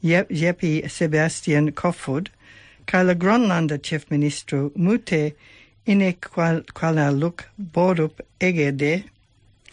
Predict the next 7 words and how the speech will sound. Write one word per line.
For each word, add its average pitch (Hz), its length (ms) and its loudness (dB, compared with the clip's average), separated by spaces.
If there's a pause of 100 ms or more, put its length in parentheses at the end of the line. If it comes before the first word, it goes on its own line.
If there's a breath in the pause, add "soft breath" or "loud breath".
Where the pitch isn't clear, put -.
(340 loud breath)
subskribis 208 840 0
interkonsento 180 1040 0 (420)
pri 208 360 2 (340)
divido 175 480 0
de 160 200 -2
la 156 120 -2
insuleto. 151 800 -4